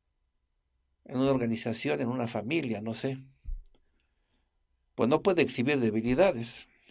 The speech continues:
En nuestra cultura se considera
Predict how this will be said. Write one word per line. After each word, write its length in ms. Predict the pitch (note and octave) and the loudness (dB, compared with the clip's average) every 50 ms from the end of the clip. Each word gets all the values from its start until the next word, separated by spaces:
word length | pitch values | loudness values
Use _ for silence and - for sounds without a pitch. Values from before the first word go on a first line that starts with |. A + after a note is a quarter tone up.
| - - - _ _ _ _ _ _ _ _ _ _ _ _ - - _ _ - | -20 -20 -20 _ _ _ _ _ _ _ _ _ _ _ _ -20 -20 _ _ -2
En 100 | - B2 | 0 2
nuestra 240 | B2 C3 C3 C#3+ C3+ | 4 6 6 6 6
cultura 400 | C3+ C3 A#2 A#2+ D#3 D3+ F3 E3+ | 6 2 2 2 4 6 6 6
se 420 | F3 D#3+ C3+ A#2+ G#2+ G2+ - - _ - | 6 6 4 4 4 2 -2 -10 _ -6
considera 800 | - A#2 A#2 A#2 A#2+ B2 A2+ A#2+ C3 C3 B2+ A#2 G#2+ G#2 - | -2 -2 0 2 2 2 6 6 8 8 6 4 2 -6 -10